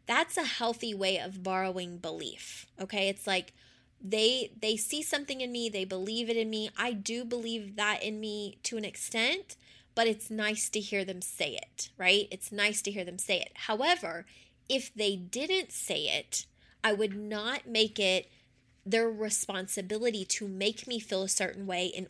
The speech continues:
order for me to take action on my own life. Like, I didn't become reliant on my coach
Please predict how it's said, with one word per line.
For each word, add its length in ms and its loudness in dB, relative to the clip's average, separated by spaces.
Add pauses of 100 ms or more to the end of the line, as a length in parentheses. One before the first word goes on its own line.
(100)
order 400 2
for 240 -4
me 200 -6
to 120 -4
take 240 0 (100)
action 540 4
on 180 -8
my 200 -6
own 260 -10
life. 500 -6 (480)
Like, 240 -2
I 260 6
didn't 460 0
become 460 -6
reliant 680 2
on 180 -4
my 140 -2
coach 640 2